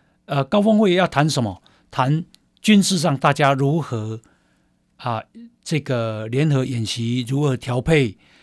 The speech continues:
那如何对付中国？那你说美国一国的力量不够吗？够。可是你没有盟国，啊，加入，诶，这个力，力道弱了嘛。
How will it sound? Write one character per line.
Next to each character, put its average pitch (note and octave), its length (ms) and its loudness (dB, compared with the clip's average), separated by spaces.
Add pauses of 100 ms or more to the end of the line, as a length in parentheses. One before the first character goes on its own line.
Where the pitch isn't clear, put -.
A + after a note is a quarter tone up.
(260)
那 C#3 160 0
如 D3 160 0
何 B2 140 0
对 C#3+ 200 2
付 C3 160 -2
中 B2+ 240 -2
国？ G#2 280 -12 (800)
那 A#3+ 140 2
你 G#3+ 120 6
说 B3+ 220 2 (140)
美 F3 180 6
国 F3 160 4
一 A#3 80 6
国 G3+ 180 4
的 E3+ 120 6
力 A3 120 8
量 G3 160 8
不 D3 120 0
够 F#3 200 6
吗？ C#3+ 220 4 (420)
够。 D3+ 280 4 (500)
可 C#3 120 -4
是 D#3+ 400 4 (280)
你 C#3+ 180 4
没 C#3 100 6
有 E3 140 6
盟 B2 260 4
国， G#2 320 -4 (380)
啊， A2+ 240 -4
加 C#3+ 240 2
入， C#3 260 0 (360)
诶， G2 680 -12 (720)
这 D#3+ 140 -2
个 C3 180 -4
力， C#3+ 220 -4 (200)
力 F#3 200 2
道 D3 300 2 (800)
弱 E3+ 340 8
了 A2 100 -2
嘛。 G2 140 -12